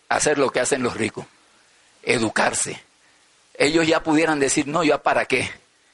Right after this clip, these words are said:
Y lo que decía Mauricio, esto es permanente y de por vida. La educación y el liderazgo es permanente y de por vida. Estamos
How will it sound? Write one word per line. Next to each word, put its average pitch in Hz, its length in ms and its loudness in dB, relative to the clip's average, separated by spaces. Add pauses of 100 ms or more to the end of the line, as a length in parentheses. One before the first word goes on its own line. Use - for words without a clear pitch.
Y 127 80 0
lo 117 140 2
que 117 80 0
decía 139 440 0
Mauricio, 120 600 0
esto - 280 0
es - 140 2
permanente 123 840 -2
y 156 60 2
de 147 140 2
por 104 260 -2
vida. 107 360 0 (280)
La 110 80 0
educación 117 480 0
y 147 60 2
el 143 80 0
liderazgo 123 440 0
es 143 100 0
permanente 110 640 -2
y - 20 2
de 104 80 2
por 98 180 -8
vida. 90 300 -2 (680)
Estamos 175 520 0